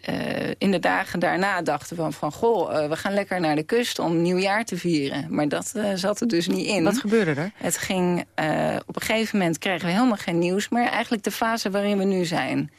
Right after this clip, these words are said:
Speaker 1: Helemaal geen nieuws meer. Iedereen houdt zich stil.
Speaker 2: Stilte voor de storm.
Speaker 1: Eh, wie weet. Eh, ik hoop het niet.
Speaker 2: Nee.
Speaker 1: Eh, maar de, de, eh, op een gegeven moment werd gewoon president, eh, Kibaki geïnaugureerd.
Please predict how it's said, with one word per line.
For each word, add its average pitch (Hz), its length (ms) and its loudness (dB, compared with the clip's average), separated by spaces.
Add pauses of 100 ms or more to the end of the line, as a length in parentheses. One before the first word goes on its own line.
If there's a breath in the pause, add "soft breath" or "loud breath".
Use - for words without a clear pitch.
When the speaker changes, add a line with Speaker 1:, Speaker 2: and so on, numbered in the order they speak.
(240 loud breath)
Speaker 1:
Helemaal 262 420 2
geen 214 240 0
nieuws 196 280 0
meer. 196 200 0
Iedereen 208 380 0
houdt 185 260 0
zich - 160 -8
stil. 208 400 0
Speaker 2:
Stilte 220 320 2
voor 202 140 0
de 185 60 2
storm. 147 480 2 (160)
Speaker 1:
Eh, - 560 -2
wie 190 160 2
weet. - 440 -2 (320 loud breath)
Eh, 160 240 0
ik - 180 -8
hoop 185 200 -2
het - 100 -20
niet. 165 220 2
Speaker 2:
Nee. 175 280 4 (140)
Speaker 1:
Eh, 185 300 4
maar 185 260 2
de, 175 320 2
de, 165 480 0
eh, 160 160 0
op 202 120 -2
een - 60 -2
gegeven 269 280 2
moment 240 240 2
werd 226 420 0
gewoon 190 440 -2 (360)
president, 190 760 -2
eh, 170 240 -2
Kibaki 226 500 0
geïnaugureerd. 156 1120 -2